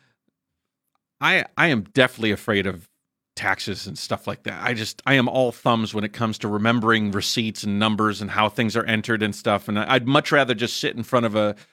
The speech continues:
C P A in the, in the area, you know, in Michigan and say, "This is what I've got. This is what, what's going on." And,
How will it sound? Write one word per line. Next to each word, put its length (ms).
C 240
P 260
A 340
in 200
the, 260
in 120
the 160
area, 560
you 140
know, 140
in 300
Michigan 580
and 220
say, 420
"This 180
is 60
what 160
I've 160
got. 440
This 240
is 160
what, 260
what's 220
going 220
on." 420
And, 140